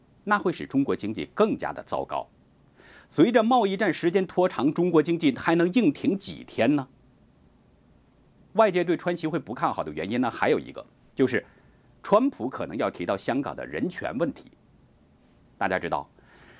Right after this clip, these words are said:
中共命令港府审议逃犯条例，接连引发全港大规模的抗议，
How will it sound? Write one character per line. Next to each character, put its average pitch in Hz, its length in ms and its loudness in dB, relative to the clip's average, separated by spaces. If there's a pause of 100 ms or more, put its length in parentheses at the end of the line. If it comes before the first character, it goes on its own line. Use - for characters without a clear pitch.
(300)
中 196 220 4
共 202 140 4
命 190 200 0
令 143 160 4
港 110 240 0
府 73 300 -10
审 76 300 -6
议 107 80 -6
逃 90 200 -2
犯 - 140 -2
条 65 240 -8
例， 113 240 -6 (100)
接 139 200 4
连 107 180 0
引 71 100 -8
发 90 160 -4
全 95 300 -4
港 71 220 -4
大 101 240 -4
规 101 120 -6
模 80 120 -6
的 80 80 -8
抗 82 260 -8
议， 69 120 -16